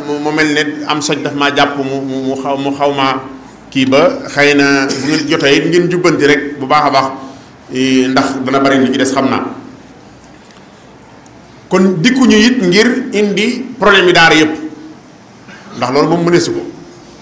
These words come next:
wala boog mënuma ko, wala du doon ci, ci, ci jamono jii fi, d-, dana jafe lool. Waaye nag dañuy indi, dañuy fexe indi ay, ay tënk ak ay joxoñ yoo xam ne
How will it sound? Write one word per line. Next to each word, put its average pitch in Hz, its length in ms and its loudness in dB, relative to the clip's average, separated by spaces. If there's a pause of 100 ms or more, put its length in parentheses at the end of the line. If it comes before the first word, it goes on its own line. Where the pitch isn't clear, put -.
wala 143 160 4
boog 160 260 4
mënuma 180 240 4
ko, 139 240 0 (300)
wala 139 160 0
du 139 100 -2
doon 156 160 0
ci, 147 180 -4
ci, 143 140 -2
ci 139 120 -8
jamono 151 280 4
jii 135 260 0
fi, - 120 0 (800)
d-, 139 120 -4
dana 147 220 2
jafe 139 200 0
lool. 139 160 2 (960)
Waaye 165 180 4
nag 185 120 4
dañuy 220 300 4
indi, 196 240 4 (160)
dañuy 202 420 4
fexe 202 580 2
indi 190 440 0
ay, 170 340 4
ay 156 220 2
tënk 202 280 4 (680)
ak 151 180 0
ay 170 240 4
joxoñ 196 320 4
yoo 160 160 4
xam 156 320 2
ne - 320 0